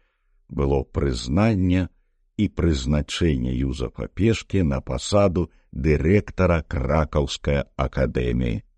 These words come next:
мастацтваў. І пільна ўглядаючыся сёння ў творы Юзафа Пешкі, мы ўсведамляем, што на зямлі мінае ўсё, а мастацтва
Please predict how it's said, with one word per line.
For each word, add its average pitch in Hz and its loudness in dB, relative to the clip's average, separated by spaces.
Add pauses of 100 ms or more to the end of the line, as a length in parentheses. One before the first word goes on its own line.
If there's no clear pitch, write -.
мастацтваў. - -4 (1500)
І 98 2
пільна 120 6
ўглядаючыся 78 2
сёння 90 0
ў 65 -4
творы 87 2
Юзафа 65 -2
Пешкі, 87 -2 (400)
мы 73 2
ўсведамляем, 67 0 (480)
што - -2
на 65 0
зямлі 73 0 (220)
мінае 104 2
ўсё, 65 -6 (800)
а 60 -2
мастацтва 87 0